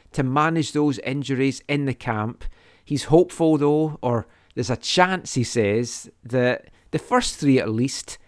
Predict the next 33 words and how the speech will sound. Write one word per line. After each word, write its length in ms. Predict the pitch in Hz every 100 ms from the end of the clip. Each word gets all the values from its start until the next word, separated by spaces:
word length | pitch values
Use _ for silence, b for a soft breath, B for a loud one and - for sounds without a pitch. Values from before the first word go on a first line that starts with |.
| _ -
may 680 | 113 147 233 202 143 175 - - _ _ _
see 300 | - - 156
some 240 | - 139 123
time 500 | 139 123 123 120 -
during 340 | 113 131 120 117
this 200 | 117 -
ten-day 640 | - 120 117 113 120 117
window. 500 | 107 113 113 131 160 _ b b b b b b
But 120 | - 175
it's 100 | -
some 140 | 170
big 160 | 208 202
games 260 | 196 190
coming 200 | - 139
up. 120 | 135
It 60 | 147
starts 340 | - 196 196
off 140 | 180 160
in 180 | 143 123
Mexico. 600 | 131 - 123 - 139 160
Now, 200 | 135 143
obviously, 320 | 160 151 165
Canada 420 | - 151 156 139 143
played 300 | - 139 120
Mexico 420 | 127 - - 135
in 100 | 120
the 60 |
Gold 320 | 107 120 113 -
Cup. 320 | 139 135 -
It 60 |
was 120 | 113 104
a 80 |
close, 680 | - - 165 170 151 -